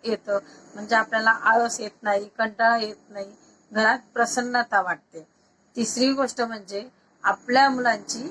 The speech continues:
प्रगती होते, जे की आपण सगळ्यांची इच्छा असते की आपल्या मुलांची उत्तरोत्तर प्रगती व्हावं, त्यासाठीच आपले प्रयत्न चालू असतात किंवा असंच आपण देवाला पण म्हणत असतो की माझ्या मुलांची प्रगती होऊ दे.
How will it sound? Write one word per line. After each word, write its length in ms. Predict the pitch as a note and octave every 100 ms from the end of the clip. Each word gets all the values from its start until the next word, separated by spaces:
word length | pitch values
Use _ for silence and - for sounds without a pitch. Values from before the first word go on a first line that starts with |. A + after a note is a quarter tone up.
| G#4 -
प्रगती 420 | A#3 G#3+ G#3+ - G#3+
होते, 360 | F#3 F3 E3 - - - - -
जे 160 | A#3+
की 160 | B3+ B3+
आपण 400 | A#3 A3+ A#3+ A#3+
सगळ्यांची 960 | A#3 A#3 A3 A#3+ G#3+ A3 G#3+ - - B3
इच्छा 440 | - B3 - A#3
असते 300 | A3 - A3+
की 180 | - B3
आपल्या 340 | A#3+ - A#3
मुलांची 520 | A3+ G#3 G3+ - A#3
उत्तरोत्तर 640 | A#3 - - A#3 A#3 - C4+
प्रगती 680 | - A#3+ - G#3+ G3+ - G#3
व्हावं, 300 | G#3 F#3+ G3 - - - -
त्यासाठीच 460 | A#3 A#3+ A#3 C4+
आपले 260 | C4 - A#3
प्रयत्न 440 | - G#3+ - A3
चालू 300 | G#3 G#3 G#3
असतात 340 | G#3+ G#3 - A3 -
किंवा 200 | A3+ A3+ - -
असंच 300 | A3 C4 A#3+
आपण 280 | A#3 A#3
देवाला 360 | A3 A3 G#3+ A3
पण 180 | A3 A#3+
म्हणत 300 | A3+ G3 G#3
असतो 220 | G3+ -
की 280 | - A#3+ C#4 - - - -
माझ्या 260 | G#3+ G#3+
मुलांची 380 | C4+ A#3+ A3 G#3+
प्रगती 440 | A3+ G#3 F#3+ F#3+ G3
होऊ 200 | F#3 E3+
दे. 140 | E3+